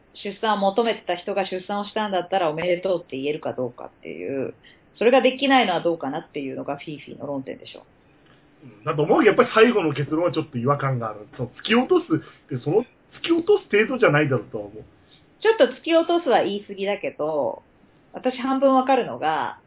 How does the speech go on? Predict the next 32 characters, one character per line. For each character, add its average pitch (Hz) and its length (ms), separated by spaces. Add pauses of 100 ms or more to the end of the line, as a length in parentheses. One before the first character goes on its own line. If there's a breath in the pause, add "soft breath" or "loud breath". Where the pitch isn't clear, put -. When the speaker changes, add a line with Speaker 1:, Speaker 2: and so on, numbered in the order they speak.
(600 soft breath)
Speaker 1:
ま 190 260
あ、 - 200
言 208 120
っ - 20
て 311 80
み 359 80
た - 80
ら 269 100
結 - 280
婚 262 200
で 277 160
す 180 80
よ。 104 240
女 247 460
は 156 60
み 165 120
ん 170 60
な 165 80
結 - 200
婚 208 180
し - 80
た 208 100
い - 80
と - 80
思 156 180
っ 175 80
て - 160
い 127 140
る - 80
と 104 100
し - 140
ま 151 100